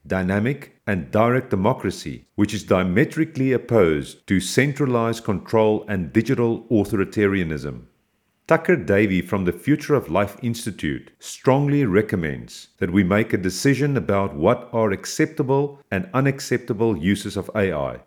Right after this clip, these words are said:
and that we need to be careful about letting it control so much of our infrastructure. He states that we are already on the wrong track if we are arming police with facial recognition and the federal government is collecting all of our data.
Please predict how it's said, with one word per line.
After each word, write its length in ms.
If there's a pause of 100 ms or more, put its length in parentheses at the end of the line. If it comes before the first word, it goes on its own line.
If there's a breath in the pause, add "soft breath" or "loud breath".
(100)
and 120
that 140
we 140
need 220
to 100
be 180
careful 720
about 360
letting 440
it 220
control 560
so 320
much 560
of 160
our 180
infrastructure. 920 (580)
He 120
states 420
that 200
we 140
are 280
already 600
on 140
the 120
wrong 360
track 400 (140)
if 160
we 160
are 240
arming 380
police 520
with 180
facial 420
recognition 760 (120)
and 160
the 60 (160)
federal 320
government 720
is 120
collecting 800
all 260
of 100
our 140
data. 460